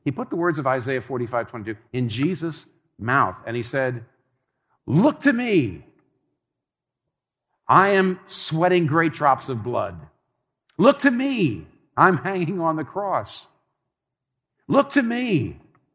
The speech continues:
I've died and I'm buried. Look to me.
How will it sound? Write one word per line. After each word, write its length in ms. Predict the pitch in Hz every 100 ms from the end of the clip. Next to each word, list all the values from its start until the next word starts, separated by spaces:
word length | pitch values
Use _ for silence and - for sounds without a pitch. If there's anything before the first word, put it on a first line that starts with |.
| _ _ -
I've 280 | 156 143
died 560 | 117 151 151 139 107 90 85 - _ _
and 120 | 123
I'm 200 | 139 131
buried. 460 | 131 131 117 92 82 - -
Look 200 | 240 -
to 120 | 269
me. 400 | 240 269 190 104